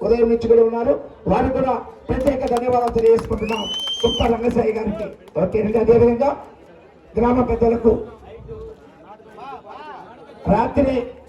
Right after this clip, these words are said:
తొమ్మిది గంటలకు చింతామణి పూర్తి నాటక మరియు పాట కచేరీ కూడా ఏర్పాటు చేశారు. ఆ యొక్క రెండు కార్యక్రమంలో కూడా యాభై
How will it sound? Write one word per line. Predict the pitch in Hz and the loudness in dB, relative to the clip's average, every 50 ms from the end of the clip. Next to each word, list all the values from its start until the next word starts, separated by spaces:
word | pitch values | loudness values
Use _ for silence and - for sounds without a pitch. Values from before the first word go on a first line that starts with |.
| - - 226 - - - - - - | -20 -20 -20 -20 -20 -20 -4 2 4
తొమ్మిది | 240 247 254 269 262 254 254 254 | 4 4 4 2 0 0 -2 -2
గంటలకు | 247 247 262 262 247 - 247 233 220 - - - - - - - - - - 165 180 180 160 - - - - - - 160 160 - - - 247 220 208 196 190 185 185 185 | -2 0 0 0 0 2 4 4 2 2 -2 -8 -14 -18 -20 -20 -20 -20 -20 -20 -20 -20 -20 -20 -20 -20 -20 -18 -18 -18 -18 -18 -18 -18 -16 -16 -16 -16 -16 -14 -6 0
చింతామణి | - 262 262 254 - 285 277 277 269 277 269 269 247 220 208 233 - - - - | 2 2 4 4 4 2 2 2 -2 -4 -4 -4 -6 -6 -8 -12 -14 -14 -4 0
పూర్తి | 240 269 - - 285 269 240 | 2 2 2 2 2 0 0
నాటక | 240 247 247 262 254 - 262 254 269 - - - - - - - - - - 302 285 - 214 | 0 -2 -2 -4 -2 -2 -2 -2 -4 -4 -8 -12 -16 -18 -18 -20 -20 -18 -16 -12 -6 -2 0
మరియు | 240 277 277 277 269 233 - - - - - - | 2 4 4 4 4 2 0 -4 -10 -10 -4 0
పాట | 220 269 262 269 262 | 0 2 2 0 0
కచేరీ | 269 277 - 233 269 247 254 | -2 -2 0 0 0 2 2
కూడా | 262 262 254 247 | 2 2 2 2
ఏర్పాటు | 247 - - 262 247 240 254 | 2 2 2 0 0 0 0
చేశారు. | 247 226 226 262 262 262 285 277 277 - - - - - - - - - - - - | 0 2 2 2 4 4 4 2 2 -2 -8 -18 -20 -20 -20 -20 -20 -20 -10 -2 0
ఆ | - 262 | 0 2
యొక్క | 269 262 269 254 262 254 | 0 0 -2 0 2 2
రెండు | 254 262 285 294 285 254 | 2 2 2 0 0 0
కార్యక్రమంలో | 254 262 269 262 - 269 277 262 269 269 262 262 269 254 269 | 0 0 0 0 0 2 2 2 2 0 -2 -2 -2 -2 -2
కూడా | 269 269 262 233 - - - - - - - - - - - - - - - - - 165 180 | -2 -2 -2 -4 -4 -8 -14 -20 -20 -20 -20 -20 -20 -20 -20 -20 -20 -20 -20 -10 -6 -2 0
యాభై | 233 269 269 277 | 2 2 2 0